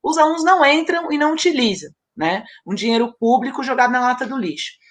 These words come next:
Tem um elemento dos professores, de fato, assim, do nada, eu não tava na sala de aula, mas eu vi como a galera ficou maluca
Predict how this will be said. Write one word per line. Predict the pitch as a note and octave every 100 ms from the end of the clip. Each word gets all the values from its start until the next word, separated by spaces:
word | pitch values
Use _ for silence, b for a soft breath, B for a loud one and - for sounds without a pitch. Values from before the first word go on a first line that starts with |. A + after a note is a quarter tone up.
| b b b b _
Tem | C#4+ D#4+
um | F4+
elemento | E4 D4 C#4
dos | A3+ C4+
professores, | - C4+ C4+ A#3 - A#3+ B3+ C4 G#3 F3+
de | G#3
fato, | A3 A#3 A#3
assim, | G#3 - A3
do | B3+
nada, | B3+ A3+ A#3+ A3 F3+
eu | F3+ F#3+
não | G3+
tava | A3+ A3+
na | G3+
sala | G#3+ F#3+
de | F3+ F3+
aula, | F#3+ G#3 F3+
mas | F#3
eu | G3
vi | F#3+ F#3 A3 A#3
como | - A3
a |
galera | A3 G#3+
ficou | A3 A3 - A#3+ A3+
maluca | G#3+ A#3+ B3 A3+ B3+ B3+ F#3+ D3